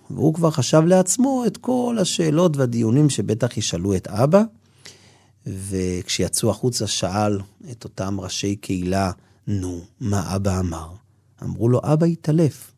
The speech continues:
אבא לא אמר שום דבר." המראה הבעית אותו כל כך, הוא פשוט התעלף. האם יש חובה לעמוד בפני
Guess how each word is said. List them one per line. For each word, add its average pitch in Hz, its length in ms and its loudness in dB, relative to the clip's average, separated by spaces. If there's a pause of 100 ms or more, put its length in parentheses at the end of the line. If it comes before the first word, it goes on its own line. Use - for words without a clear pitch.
(160)
אבא 101 180 0
לא 101 160 2
אמר 95 240 -2
שום 90 260 -4
דבר." 80 280 -8 (200)
המראה 95 460 0
הבעית 110 300 -2
אותו 104 220 -2
כל 110 180 -2
כך, 170 200 2
הוא - 160 -12
פשוט 98 300 -10
התעלף. - 520 -12 (2250)
האם 220 320 10
יש 208 220 8
חובה 139 560 8 (200)
לעמוד 120 480 6
בפני 117 340 4